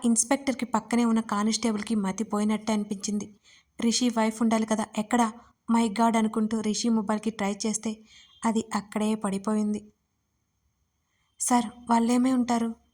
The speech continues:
అని కానిస్టేబుల్ అన్నాడు కంగారుగా. వీళ్ళు మాట్లాడుతూ ఉంటుండగానే మరో కానిస్టేబుల్ పిలుపు వినిపించి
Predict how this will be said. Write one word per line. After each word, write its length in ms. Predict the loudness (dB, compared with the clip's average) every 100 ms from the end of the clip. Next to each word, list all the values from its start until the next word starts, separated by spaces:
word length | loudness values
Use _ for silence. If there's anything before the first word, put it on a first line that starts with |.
| _ _ _ 0
అని 160 | 0
కానిస్టేబుల్ 680 | 0 0 2 2 0 2 2
అన్నాడు 340 | 2 2 0
కంగారుగా. 600 | -2 -2 0 0 -2 -4 -16 _ _ _ _ _ _ _ _ _ _ _ _ _ _ _ _ _ _ _ _ _ _ _
వీళ్ళు 220 | 2 4
మాట్లాడుతూ 520 | 6 6 6 2 4 2
ఉంటుండగానే 640 | 4 4 2 2 2 2 -2 0
మరో 200 | 0 0
కానిస్టేబుల్ 680 | 0 0 0 0 -2 -4
పిలుపు 300 | -2 -2 0
వినిపించి 500 | 2 2 0 -4 -2